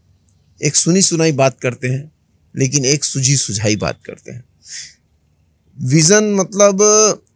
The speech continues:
नेता शब्द जो है वो नेत्र से बना है।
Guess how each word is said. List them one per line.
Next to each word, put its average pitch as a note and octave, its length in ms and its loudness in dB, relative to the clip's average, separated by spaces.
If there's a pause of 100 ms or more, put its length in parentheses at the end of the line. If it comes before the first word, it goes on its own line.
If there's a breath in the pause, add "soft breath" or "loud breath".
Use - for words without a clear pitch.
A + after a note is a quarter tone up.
(560)
नेता D#3 460 4
शब्द F3 320 4
जो B2+ 200 0
है G#2+ 260 -6 (360)
वो E3 120 4
नेत्र D3+ 420 2
से B2 160 0
बना E2 200 -6
है। - 180 -16